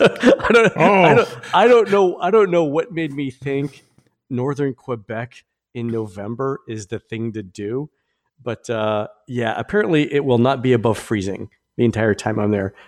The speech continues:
Speaker 2: Just saying, I hope you like gray skies. <laughs>
Speaker 1: <laughs> It is. There's a,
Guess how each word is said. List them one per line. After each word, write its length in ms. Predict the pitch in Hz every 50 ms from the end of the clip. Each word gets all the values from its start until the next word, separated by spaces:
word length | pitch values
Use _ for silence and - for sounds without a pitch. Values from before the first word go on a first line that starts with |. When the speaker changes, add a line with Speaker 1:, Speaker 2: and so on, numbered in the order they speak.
| _ _ _ -
Speaker 2:
Just 260 | - 123 139 139 -
saying, 360 | - - 170 175 147 131 123
I 140 | 120 117 110
hope 280 | 104 - 143 147 147 -
you 100 | 175 170
like 280 | 180 170 175 185 -
gray 260 | - - 156 175 185 175
skies. 920 | - - - 190 196 214 165 98 80 85 90 95 - - - 135 - - 208
<laughs> 40 | - 392
Speaker 1:
<laughs> 140 | - - - - - - _ -
It 320 | - - - - - 185 -
is. 220 | - 294 262 - -
There's 400 | - 208 214 - - - 175 151
a, 120 | - -